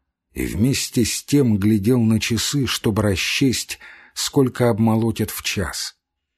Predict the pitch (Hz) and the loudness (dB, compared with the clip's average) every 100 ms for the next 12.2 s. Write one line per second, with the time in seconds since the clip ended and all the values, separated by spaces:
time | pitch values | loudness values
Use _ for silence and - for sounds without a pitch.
0 | _ - 65 107 131 160 101 107 104 117 | _ -8 0 2 4 2 2 2 2 2
1 | 113 110 95 104 80 101 127 110 - - | 4 2 2 0 2 2 2 0 -2 -2
2 | 107 98 - 131 107 101 104 135 131 123 | 0 0 0 0 0 2 0 2 2 2
3 | 120 - - - - 80 113 98 135 - | 2 0 -6 -14 -4 2 2 4 0 2
4 | 120 127 - 110 117 73 - - _ _ | 0 0 0 0 0 -2 -8 -18 _ _
5 | _ _ _ _ - - - 120 139 127 | _ _ _ _ -10 -6 0 0 0 -2
6 | - - 104 131 101 - - - - - | -4 -2 0 0 -2 -4 -8 -14 -10 -6
7 | - 127 117 123 120 123 135 127 - 123 | 0 0 2 2 2 2 2 2 2 -2
8 | 110 120 117 123 - 120 120 80 - - | 0 -4 -2 -2 0 0 2 0 -6 -20
9 | - - 87 113 104 90 82 104 127 120 | -18 -6 0 4 4 2 2 2 4 4
10 | 110 85 - _ _ - 101 92 95 - | 0 -2 -10 _ _ -4 -2 0 0 2
11 | 135 - - 101 95 90 120 - - - | 2 0 -4 -2 0 2 0 0 -4 -6
12 | - | -10